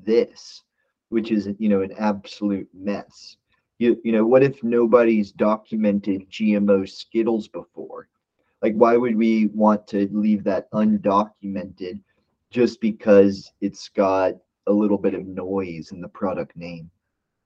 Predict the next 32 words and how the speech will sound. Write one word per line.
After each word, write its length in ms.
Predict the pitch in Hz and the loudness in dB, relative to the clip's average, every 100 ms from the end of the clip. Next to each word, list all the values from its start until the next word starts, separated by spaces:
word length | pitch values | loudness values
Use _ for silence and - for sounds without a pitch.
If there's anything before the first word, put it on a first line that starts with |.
| _ _ _ - _ _ _ _ _ _ _ | _ _ _ -20 _ _ _ _ _ _ _
Okay, 140 | 110 - _ _ _ _ _ _ _ | -12 -12 _ _ _ _ _ _ _
so 200 | 101 - _ | -4 -4 _
you 120 | 110 | 6
all 140 | 113 | 6
move 280 | 123 131 110 | 4 0 -2
quick 280 | - 117 - | 2 2 2
since 260 | 104 98 110 | -4 -2 2
we're, 260 | 104 98 - | 4 2 -2
we're, 200 | 101 98 - _ _ - | -4 -4 -10 _ _ -6
we 120 | 104 | -4
only 160 | 101 | -2
have 220 | 110 104 - 101 - 107 | -4 -6 -12 -18 -16 -14
so 220 | - 104 | -2 0
much 240 | 101 - | 0 -4
time 300 | - 87 - - | -14 -12 -12 -14
left. 140 | - _ _ _ _ _ _ | -20 _ _ _ _ _ _
Okay, 240 | 135 139 - - | 0 0 -2 -4
so 120 | 135 | 6
long 180 | 156 160 | 6 6
story 320 | - 147 131 | 4 4 4
short, 500 | - 160 160 156 - _ _ _ - | 0 6 8 8 4 _ _ _ -2
gonna 220 | 131 127 | 0 0
just 240 | 131 - 127 | -2 -6 -8
add 360 | 123 127 127 113 - | -4 0 0 0 -12
the, 540 | 107 120 120 120 117 - _ _ _ _ _ _ _ _ _ _ _ _ _ | -6 -2 0 0 -4 -10 _ _ _ _ _ _ _ _ _ _ _ _ _
the 160 | 113 120 | -6 -6
strain 640 | - - 117 117 120 123 | -6 -10 -4 -2 -2 -4
name, 440 | 123 123 123 123 - _ - | -4 -4 -6 -10 -20 _ -6
and 480 | 117 113 113 110 104 _ - | -2 2 2 0 -6 _ -8
it's 220 | 127 - | -8 -2
gonna 280 | 151 143 131 | 0 2 0
be 280 | 127 120 | 0 -2